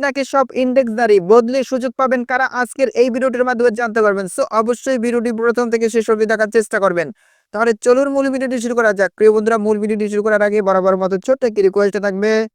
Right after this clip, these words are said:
আপনি যদি আমাদের এই পরিবারের নতুন দর্শক হয়ে থাকেন, এরকম নতুন নতুন চাকরি রিলেটেড আপডেট নিউজ সবার আগে পেতে আমাদের এই চ্যানেলটি সাবস্ক্রাইব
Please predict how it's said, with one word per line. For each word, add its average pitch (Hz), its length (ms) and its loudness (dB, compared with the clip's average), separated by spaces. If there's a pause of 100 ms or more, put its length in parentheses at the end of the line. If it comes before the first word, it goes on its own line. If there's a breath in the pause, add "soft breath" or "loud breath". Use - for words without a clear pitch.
আপনি 254 280 0
যদি 262 180 -2
আমাদের 285 340 0
এই 247 120 0
পরিবারের 262 380 2
নতুন 240 240 0
দর্শক 254 240 -2
হয়ে 247 160 0
থাকেন, 247 200 -4
এরকম 247 280 0
নতুন 233 280 -2
নতুন 247 220 -4
চাকরি 262 280 -4
রিলেটেড 277 420 -4
আপডেট 254 280 -2
নিউজ 262 200 -4
সবার 277 300 0
আগে 247 180 0
পেতে 240 300 0
আমাদের 196 360 0
এই 202 80 6
চ্যানেলটি 233 340 0
সাবস্ক্রাইব 254 460 -4